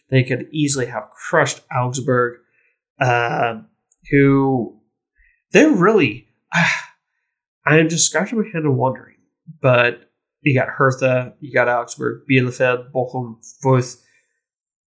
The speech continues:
I'm kinda wondering how long the likes of Bielefeld and Augsburg, speci-, specifically Augsburg and Hertha, I'm wondering how long those guys are gonna stay at the bottom, 'cause so far, in terms of goals scored,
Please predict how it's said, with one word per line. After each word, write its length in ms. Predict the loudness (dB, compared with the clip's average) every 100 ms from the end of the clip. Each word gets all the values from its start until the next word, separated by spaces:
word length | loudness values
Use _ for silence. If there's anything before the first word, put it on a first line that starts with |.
| _ -10
I'm 80 | -8 -10 -2
kinda 220 | 2 2
wondering 440 | 2 0 -2 -6 -6 -8 -2
how 240 | 0 2
long 640 | 2 2 0 -2 -6 -12 _ _ _ _ _ _ _ _ _ _ -20 _ 0
the 80 | 2
likes 400 | 4 0 -4 -6
of 160 | -2
Bielefeld 640 | 0 -2 0 0 -2 -6 _
and 140 | -20 -14 -4
Augsburg, 440 | -2 -2 -6 -16
speci-, 720 | -8 -6 -4 -4 2 2 2 -4 _ _
specifically 720 | -12 -6 -2 0 0 0 0
Augsburg 560 | 2 0 -4 -12 -14 -14 _ _ _ _ _ _ _ -6
and 340 | -2 -2 -4 -12 -4
Hertha, 440 | 0 0 -2 -12 _ -14
I'm 140 | -6
wondering 300 | -2 0 -2 -4
how 120 | -4
long 260 | -2 -4 -6
those 220 | -8 -10
guys 240 | -10 -12
are 20 |
gonna 240 | -14 -16 -10
stay 300 | -2 0 -2
at 100 | -4
the 60 |
bottom, 340 | -6 -2 -2 -2
'cause 400 | -2 -2 -6 _ _ _ _ _
so 220 | 0 0
far, 560 | 2 2 2 2 -4 -10
in 120 | -12
terms 240 | -8 -6 -6
of 120 | -4
goals 320 | -2 -2 -4
scored, 460 | -6 -4 0 -2